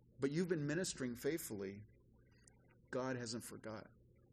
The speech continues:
And he's gonna reward you. There's a reward for that in heaven. Those of us that are suffering, Romans eight eighteen, "For I consider that the sufferings of this present time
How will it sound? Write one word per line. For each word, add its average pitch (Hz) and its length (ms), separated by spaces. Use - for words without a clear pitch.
And 123 100
he's 131 160
gonna 135 160
reward 113 540
you. 101 80
There's 123 240
a 113 40
reward 113 640
for - 180
that 90 260
in 117 140
heaven. 107 420
Those 139 220
of 139 100
us 139 180
that 139 120
are 135 80
suffering, 110 540
Romans 143 400
eight 147 220
eighteen, 135 640
"For 151 180
I 156 60
consider 180 600
that 160 200
the 131 80
sufferings 170 640
of 143 160
this 131 160
present 196 560
time 135 500